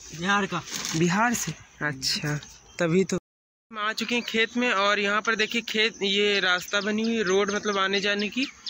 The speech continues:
Speaker 2: और इधर जो है, यहाँ पर मेरा भाई खड़ा हुआ है और यहाँ से उधर जाती है उसके गांव की तरफ रोड।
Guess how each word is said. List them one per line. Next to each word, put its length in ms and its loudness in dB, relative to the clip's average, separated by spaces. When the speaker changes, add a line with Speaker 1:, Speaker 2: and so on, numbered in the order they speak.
Speaker 2:
और 340 2
इधर 440 -2
जो 200 0
है, 120 0
यहाँ 160 0
पर 100 -6
मेरा 220 0
भाई 220 -2
खड़ा 240 -2
हुआ 240 0
है 100 -2
और 300 -4
यहाँ 320 -2
से 300 0
उधर 240 -4
जाती 380 -6
है 60 -2
उसके 240 -8
गांव 260 -2
की 100 -8
तरफ 260 -6
रोड। 280 -4